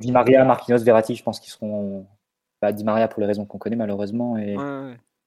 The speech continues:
Speaker 1: et Mar-, Marquinhos, Verratti, je pense, vont, vont tourner aussi, mais
Speaker 2: Verratti, il est carbo au bout d'un moment. Là, il
Speaker 1: Hmm.
Speaker 2: a, dès le coup d'envoi, il a les yeux dans le vague. On dirait qu'il est deux heures du matin, quoi. Euh.
Speaker 1: Ah, tu peux avoir Paredes, Gay, euh, devant la défense, du coup, et,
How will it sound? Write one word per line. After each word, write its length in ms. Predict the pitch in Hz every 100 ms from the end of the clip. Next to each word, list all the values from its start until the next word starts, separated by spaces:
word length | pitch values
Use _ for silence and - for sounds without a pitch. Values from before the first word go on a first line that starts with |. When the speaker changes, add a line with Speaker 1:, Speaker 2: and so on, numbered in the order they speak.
| -
Speaker 1:
et 300 | 101 104 98
Mar-, 340 | 107 107 107 104
Marquinhos, 420 | 104 - 113 107
Verratti, 340 | 110 104 120
je 100 | 113
pense, 160 | 110 104
vont, 220 | 101 101
vont 160 | 98 101
tourner 260 | 101 101
aussi, 260 | 104 - 131
mais 300 | 101 98 98
Speaker 2:
Verratti, 420 | 127 127 123 - 180
il 80 |
est 60 | 123
carbo 340 | - 160 190
au 140 | 202 127
bout 80 | 120
d'un 100 | 120
moment. 320 | 131 131 110
Là, 200 | 127 127
il 340 | 123 131 131
Speaker 1:
Hmm. 20 |
Speaker 2:
a, 60 | 123 131 139 139
dès 80 | 143
le 60 |
coup 160 | - 143
d'envoi, 320 | 147 165 185
il 80 | 135
a 40 |
les 220 | 127 127 131
yeux 100 | 131
dans 160 | 135
le 40 | 135
vague. 280 | 165 170
On 80 | 147
dirait 260 | 127 135 147
qu'il 160 | -
est 80 | 131
deux 180 | 131 123
heures 80 | 120
du 120 | 135
matin, 300 | 156 202 175
quoi. 140 | - 113
Euh. 420 | 110 110 113 120 _ - -
Speaker 1:
Ah, 80 | 160
tu 100 | -
peux 60 | 107
avoir 180 | 107 107
Paredes, 480 | 113 117 117 113 113
Gay, 280 | 123 117
euh, 280 | 113 110 107
devant 260 | 104 107 107
la 80 | 104
défense, 500 | 104 - - 127 113
du 140 | 107
coup, 320 | - 131 131
et, 420 | 110 101 98 95